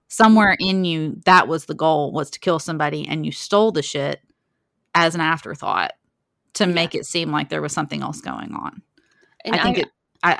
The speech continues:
Speaker 1: I think it's just too much to say that some very cheap rings, honestly, even with them being sterling silver and gold, the jewels are semi-precious. They're probably not very big.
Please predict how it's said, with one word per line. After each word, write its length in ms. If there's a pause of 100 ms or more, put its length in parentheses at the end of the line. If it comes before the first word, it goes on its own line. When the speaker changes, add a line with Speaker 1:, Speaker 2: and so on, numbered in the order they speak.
Speaker 1:
I 20
think 240
it's 180
just 300
too 180
much 380
to 100
say 280
that 280 (200)
some 840
very 680
cheap 360
rings, 460
honestly, 720
even 200
with 200
them 140
being 220
sterling 560
silver 640
and 240
gold, 520 (840)
the 240
jewels 480
are 60
semi-precious. 1000 (160)
They're 200
probably 480
not 240
very 200
big. 440